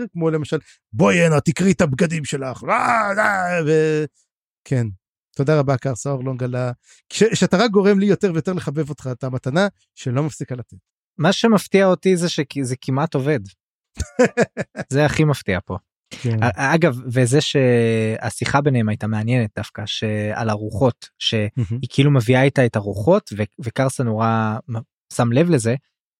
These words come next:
Speaker 2: הוא גם אומר, "הר-, הרוחות שלי גם רוחשות."
Speaker 1: כן.
Speaker 2: והוא אומר שכשיגיע הזמן, עליה לשחרר את הנשמות שבסכין, שזה אגב הנשמה של קורקן, אחת מהם לפחות.
Speaker 1: מהמם.
Speaker 2: אה, אז האם לקורקן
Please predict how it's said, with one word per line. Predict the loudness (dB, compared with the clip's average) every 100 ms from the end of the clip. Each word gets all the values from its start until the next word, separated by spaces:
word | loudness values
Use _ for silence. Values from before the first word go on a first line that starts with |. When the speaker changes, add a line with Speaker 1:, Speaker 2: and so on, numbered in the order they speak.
| -6
Speaker 2:
הוא | 0
גם | 2
אומר, | 2 2 2 0
"הר-, | -2 -4
הרוחות | -6 -4 -2 -2
שלי | 0 0 2
גם | 2 2
רוחשות." | 2 0 -2 -6 -10 -12 _ _ _ _
Speaker 1:
כן. | -8 -6
Speaker 2:
והוא | -4 0 4 4 2 -2 -2
אומר | 2 4 4
שכשיגיע | 2 -2 0 0 2 2
הזמן, | 2 2 0 0
עליה | 0 0 2
לשחרר | 0 -4 0 2
את | 2
הנשמות | 0 0 0 0 0
שבסכין, | -4 -4 -8 -4 -2 -2 -4 _ _ _ _ -6
שזה | 0 2
אגב | 4 2
הנשמה | 2 0 0 -2
של | -4
קורקן, | -6 -4 -2 0 0
אחת | 2 -2 -2
מהם | -2 -2
לפחות. | -4 -4 0 -2 -2 _ _
Speaker 1:
מהמם. | -2 0 2 0 0 0
Speaker 2:
אה, | 2 4 2 0 -2 0
אז | 0 0 -6 -16 _ _ _ _ _ _ -8
האם | -6 0 2 2
לקורקן | 2 0 2 2 0 0